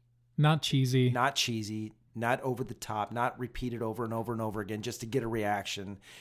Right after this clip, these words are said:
Speaker 2: They were always for something, and I, and I loved that. Um, but my, my, one of my issues with it is, it's that besides Portman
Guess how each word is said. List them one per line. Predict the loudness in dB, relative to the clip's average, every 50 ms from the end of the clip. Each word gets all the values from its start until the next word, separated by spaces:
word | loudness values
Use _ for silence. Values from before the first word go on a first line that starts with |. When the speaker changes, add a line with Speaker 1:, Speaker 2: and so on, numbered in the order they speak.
| -20 -20 _ _ _ _
Speaker 2:
They | -2 -2
were | 0 -2 -2
always | 2 4 4 6 6 4 2
for | 0 -8 -10 -8
something, | -6 -4 -2 0 -2 -2 -4 -8 -14 -14 -12
and | -10 -8 -8
I, | -8 -6
and | -8 -6 -6
I | -6 -6
loved | -6 -4 -2 -2 -2 -2 -4 -8
that. | -8 -8 -8 -8 -10 -12 _ _ _ _ _ _ _ _ _ _ _ _ _
Um, | -4 -2 -2 0 -2 -4 -4 -8 -10 -12 -16 _ _ _ _ _ _ _ _ _ _ _ _ _ _ _ -18 -16 -6 -6
but | -4 -2 0
my, | 0 -2 0
my, | 0 -2 -2 -2 -4 -6 -12 _ _ _ _ _ _ _ _ _ _ -20 -20 _ _ -16 -16 -16 -12 -8
one | -8 -4
of | -2
my | -2 -2
issues | -2 -2 -4 -4 -4 -8 -8 -8 -8
with | -8 -8 -6 -6
it | -6
is, | -4 -4 -6 -6 -8
it's | -10 -10 -10 -8
that | -6 -6 -6 -6 -8 -12 _ _ _ _ _ _ _ _ _ _ _ _ _ _ _ _ _ _ _ _ -20 -20 _ _ _
besides | -4 -4 -4 -4 -4 -4 -2 -2 0 0 -2 -2 -4 -6 -6 -8 -8 -12 _ _ -8
Portman | -2 -2 -2 -2 -2 -6 -10 -10 -10